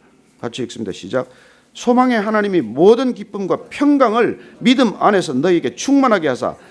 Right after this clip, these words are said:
성령의 능력으로 소망이 넘치게 하시기를 원하노라."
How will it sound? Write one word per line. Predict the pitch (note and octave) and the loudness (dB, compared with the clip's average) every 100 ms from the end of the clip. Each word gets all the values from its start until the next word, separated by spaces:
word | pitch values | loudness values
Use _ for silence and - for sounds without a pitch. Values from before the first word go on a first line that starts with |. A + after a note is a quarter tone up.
| - | -18
성령의 | - D3 D#3+ D#3+ D3+ | -4 2 2 2 2
능력으로 | D3+ D#3 C3+ C3 | 2 0 0 -4
소망이 | F3 F#3 G3+ | 0 0 2
넘치게 | G3+ A3+ A#3 - C#4+ | 2 0 0 -4 0
하시기를 | C4+ B3+ B3+ G#3+ A#3+ A#3 D#3 - | 0 0 -6 -4 -2 -2 -4 -4
원하노라." | C3 B2+ B2 F2+ | 0 0 0 -4